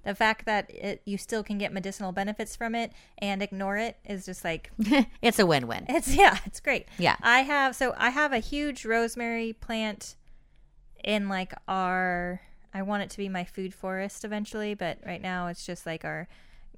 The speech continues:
Speaker 1: like, out, not vegetable garden, but, like, our flower garden, if you will.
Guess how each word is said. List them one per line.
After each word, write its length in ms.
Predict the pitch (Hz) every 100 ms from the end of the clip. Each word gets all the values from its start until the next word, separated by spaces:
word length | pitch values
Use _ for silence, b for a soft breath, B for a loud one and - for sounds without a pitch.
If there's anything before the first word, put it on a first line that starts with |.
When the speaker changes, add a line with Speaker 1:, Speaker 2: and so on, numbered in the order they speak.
| _ - - _ _ _ _
Speaker 1:
like, 200 | 160 147 -
out, 240 | 196 -
not 220 | 202 190
vegetable 380 | 160 180 - 220
garden, 400 | 214 208 214 214
but, 100 | 196
like, 180 | - 160
our 100 | -
flower 580 | - - 180 180 202 208
garden, 380 | 202 208 214 220
if 140 | 226
you 100 | 226
will. 260 | 226 226